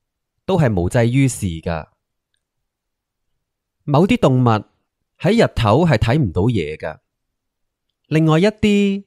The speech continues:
就喺夜間盲目。而一個趨向親恨極端嘅人，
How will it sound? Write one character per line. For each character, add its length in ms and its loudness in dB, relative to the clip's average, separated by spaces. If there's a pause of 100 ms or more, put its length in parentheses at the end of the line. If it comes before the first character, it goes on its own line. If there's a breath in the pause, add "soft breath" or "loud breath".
(200)
就 160 0
喺 80 4
夜 280 2
間 260 0
盲 280 -2
目。 320 -6 (960)
而 40 -6
一 180 2
個 180 2
趨 220 2
向 220 2
親 280 0
恨 220 -2
極 100 -2 (140)
端 220 2
嘅 120 2
人， 460 -4